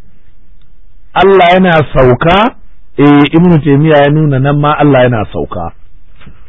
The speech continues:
To nan ma kuma yanzu za mu ji dambarwar da malamai suka yi dangane da wannan hadisin.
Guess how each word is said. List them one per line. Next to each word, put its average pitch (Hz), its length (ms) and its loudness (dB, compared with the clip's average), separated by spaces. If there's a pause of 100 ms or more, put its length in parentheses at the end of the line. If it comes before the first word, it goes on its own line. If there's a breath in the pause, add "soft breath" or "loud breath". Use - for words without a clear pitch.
(140)
To 104 80 -8
nan 139 200 2
ma 151 160 4
kuma 156 200 0
yanzu 139 200 2
za 147 160 2
mu 135 80 2
ji 123 160 0
dambarwar 120 480 2
da 113 80 0
malamai 113 480 0
suka 139 160 -6
yi 117 80 0
dangane 127 400 0
da 110 100 0
wannan 117 300 0
hadisin. 92 460 -8